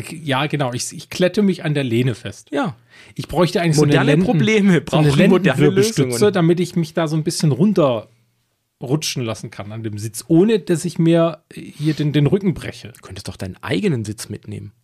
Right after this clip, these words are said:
Speaker 1: Das ist so ein, so ein Kindersitz
Speaker 2: Ja, so,
Speaker 1: reinstellen
Speaker 2: so ein
Speaker 1: oder so.
Speaker 2: Campinghocker, so ein Aufklappen.
Speaker 1: Ich weiß, ich glaub, ich darf das nicht.
Speaker 2: Warum?
Speaker 1: Ach, ein Liegestuhl.
Speaker 2: Zum Beispiel.
Speaker 1: Weil die,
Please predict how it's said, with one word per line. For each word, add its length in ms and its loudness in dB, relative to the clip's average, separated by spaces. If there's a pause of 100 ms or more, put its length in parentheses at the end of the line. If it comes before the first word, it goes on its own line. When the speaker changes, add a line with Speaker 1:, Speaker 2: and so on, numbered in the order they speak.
(260)
Speaker 1:
Das 160 -6
ist 60 -4 (420)
so 60 -6
ein, 80 -10
so 140 -4
ein 60 -4
Kindersitz 540 0
Speaker 2:
Ja, 60 -10
so, 40 -8
Speaker 1:
reinstellen 300 -2
Speaker 2:
so 60 -2
ein 100 -4
Speaker 1:
oder 60 -10
so. 80 -2
Speaker 2:
Campinghocker, 960 -6
so 80 -8
ein 80 -8
Aufklappen. 560 -8 (200)
Speaker 1:
Ich 220 -18
weiß, 320 -4
ich 120 -14
glaub, 160 -2
ich 100 -14
darf 180 -6
das 220 -18
nicht. 300 -18 (500)
Speaker 2:
Warum? 300 -14 (560)
Speaker 1:
Ach, 260 -10 (100)
ein 60 -4
Liegestuhl. 720 -2 (240)
Speaker 2:
Zum 140 -10
Beispiel. 480 -4 (160)
Speaker 1:
Weil 100 -2
die, 220 -2